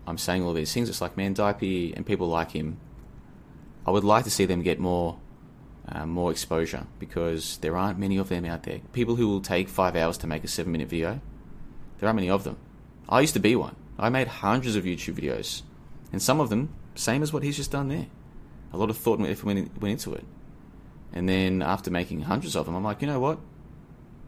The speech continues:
I'm not gonna keep putting this to YouTube where most of the audience is completely moronic."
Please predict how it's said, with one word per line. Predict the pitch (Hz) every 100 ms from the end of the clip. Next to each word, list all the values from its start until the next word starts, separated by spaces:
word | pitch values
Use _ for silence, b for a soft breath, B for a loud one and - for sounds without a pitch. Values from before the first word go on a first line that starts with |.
| - - - - - - -
I'm | 104
not | 117
gonna | 117 107
keep | 113 -
putting | 120
this | 107 -
to | 92
YouTube | 107 113 87 80
where | 87
most | 87 92
of | -
the | 90
audience | 90 87 82
is | 80 82 -
completely | - - -
moronic." | 87 82 104 - -